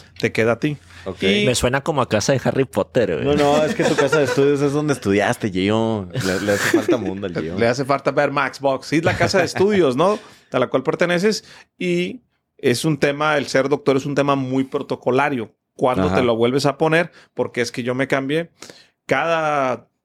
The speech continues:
Speaker 1: mes y medio, dos meses, me invitan a mí a participar, a ser sino en un examen de grado doctoral y no puedes llegar con traje o corbata, tienes que estar así.
Speaker 2: Sí, sí, sí.
Speaker 1: Ah, entonces es como es la parte del protocolo.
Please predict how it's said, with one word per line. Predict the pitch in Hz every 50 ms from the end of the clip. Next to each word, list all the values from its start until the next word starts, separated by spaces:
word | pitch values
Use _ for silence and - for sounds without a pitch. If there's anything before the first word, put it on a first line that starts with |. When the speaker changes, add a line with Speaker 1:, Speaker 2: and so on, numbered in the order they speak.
| _ _ _
Speaker 1:
mes | - 127 143 143 - 156
y |
medio, | 147 151 151 156 156 156
dos | 156 156 139 151
meses, | 151 143 135 135 160 143 143
me | 143 127
invitan | 123 123 120 123 120 - 143 139 139
a | 135 135
mí | 131 131 135 139 143 143 -
a | - 110 107 104 101 - -
participar, | 107 104 101 - - 107 - - 110 - _ - 117 120 131 - 139 147
a | -
ser | - - 113 117 120 120 - _ _ _ _ _
sino | - - - 139 139 143 143 139
en | 131 120
un | 120 123
examen | 131 131 - 127 117 127 131 127
de | 117 117
grado | 107 107 104 110 117 117
doctoral | 117 113 - - 135 131 147 156 151 -
y | - 123 113
no | 113 110 -
puedes | - 123 120 120 110
llegar | 113 104 104 101 101 -
con | 120 117 110
traje | - 110 113 107 117
o | 117
corbata, | - - 101 104 127 - - 117
tienes | - 107 - 110 - -
que | -
estar | 110 - - 110 107 107
así. | 110 - - 143 143 139 _ _ _ _ _ _
Speaker 2:
Sí, | - - - 98
sí, | 101 104
sí. | 92 92 95 107
Speaker 1:
Ah, | 113 120 117 113
entonces | - - - - 113 110 117
es | 113 - -
como | - 131 127 123 123
es | 120 123
la | 135 131 -
parte | - 139 135 135 - 160 151
del | 147 131 117 - - _ -
protocolo. | 139 120 117 110 - - 98 - - - 117 113 110 98 92